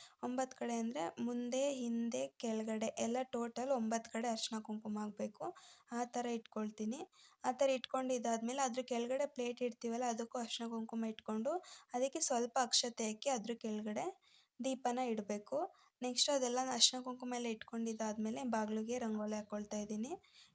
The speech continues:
ಈ ಥರ ಸಿಂಪಲ್ಲಾಗಿ ಕಮಲದ್ದು ರಂಗೋಲಿ ಹಾಕ್ಕೊಂಡಿದ್ದೆ ನಾನು. ನಾನು ಯಾವಾಗ್ಲೂ ಪುಟ್ ಪುಟ್ದಾಗೆ ಇರೋ ರಂಗೋಲಿನೇ ಹಾಕ್ಕೊಳ್ಳೋದು. ಇಲ್ಲಿ ಮುಂದೆ ಸ್ವಲ್ಪ ಸ್ಪೇಸು ಕಡಿಮೆ ಇದೆ, ದೊಡ್ಡ ರಂಗೋಲಿ ಹಾಕ್ಬಿಟ್ರೆ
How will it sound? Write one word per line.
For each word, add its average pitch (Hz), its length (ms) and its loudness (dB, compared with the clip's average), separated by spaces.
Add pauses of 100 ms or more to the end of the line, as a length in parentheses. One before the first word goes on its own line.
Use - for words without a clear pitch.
ಈ 247 100 -2
ಥರ 240 240 -2
ಸಿಂಪಲ್ಲಾಗಿ 240 680 0
ಕಮಲದ್ದು 226 580 -2
ರಂಗೋಲಿ 214 400 -2
ಹಾಕ್ಕೊಂಡಿದ್ದೆ 214 540 -4
ನಾನು. 214 280 -2 (2250)
ನಾನು 277 300 10
ಯಾವಾಗ್ಲೂ 254 640 8
ಪುಟ್ 254 260 6
ಪುಟ್ದಾಗೆ 247 560 8 (580)
ಇರೋ 262 240 12
ರಂಗೋಲಿನೇ 233 560 10
ಹಾಕ್ಕೊಳ್ಳೋದು. 220 580 6 (140)
ಇಲ್ಲಿ 254 300 4 (340)
ಮುಂದೆ 247 360 8
ಸ್ವಲ್ಪ 240 320 2
ಸ್ಪೇಸು 233 500 4
ಕಡಿಮೆ 226 360 6
ಇದೆ, 233 240 6
ದೊಡ್ಡ 226 300 8
ರಂಗೋಲಿ 240 400 10
ಹಾಕ್ಬಿಟ್ರೆ 226 480 6